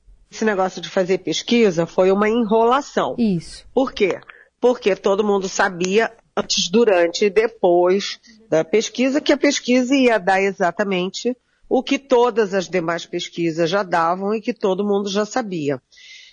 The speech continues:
Speaker 2: É, e a, o foco, a análise da pesquisa é diferente entre os três presidentes,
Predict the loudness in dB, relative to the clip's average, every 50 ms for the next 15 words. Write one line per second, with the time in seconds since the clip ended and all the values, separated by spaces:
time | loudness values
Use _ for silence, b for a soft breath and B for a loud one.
0 | B B -2 0 2 4 4 2 2 2 2 2 2 2 4 2 2 2 0 0
1 | 0 0 2 2 2 2 2 2 0 0 0 0 0 0 -2 -2 -2 -2 -2 -2
2 | -4 -4 -4 -4 -4 -6 -6 -8 -16 -14 -6 -2 0 0 2 0 0 -2 -6 -10
3 | -8 -4 -2 -2 -2 -4 B B B B B -2 0 0 -2 -2 -2 -2 -2 -2
4 | -2 -4 -4 -4 -4 -4 -4 -4 -4 -6 -6 -6 -4 -2 0 2 0 0 0 -2
5 | -4 -4 -4 _ -2 -2 0 0 -2 -6 -8 -12 -4 0 0 2 2 2 0 -2
6 | -4 -4 -6 -10 -12 -8 -4 -2 -2 0 0 -2 -4 -6 -6 -6 -6 -4 -6 -6
7 | -4 -2 0 0 0 0 -2 -4 -2 -2 -2 -2 -2 -2 -2 -2 -2 -2 -6 -8
8 | -10